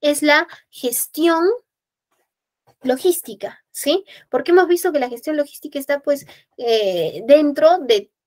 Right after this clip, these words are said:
de toda la cadena, de to-, de, dentro de toda la cadena, ¿sí? Y existe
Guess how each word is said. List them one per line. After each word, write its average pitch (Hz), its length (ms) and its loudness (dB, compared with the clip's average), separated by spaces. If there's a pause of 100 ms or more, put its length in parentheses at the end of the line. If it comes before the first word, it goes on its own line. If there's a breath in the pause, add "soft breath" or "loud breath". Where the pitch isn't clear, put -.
(280)
de 285 180 -6
toda 453 240 4
la 381 100 6
cadena, 349 400 4
de 320 120 -6
to-, 381 260 -4
de, 359 200 -8
dentro 330 280 -2
de 339 60 -2
toda 392 180 2
la 349 100 2
cadena, 156 500 -4 (280)
¿sí? 339 260 -12 (1300)
Y 339 340 0 (640)
existe 277 580 -6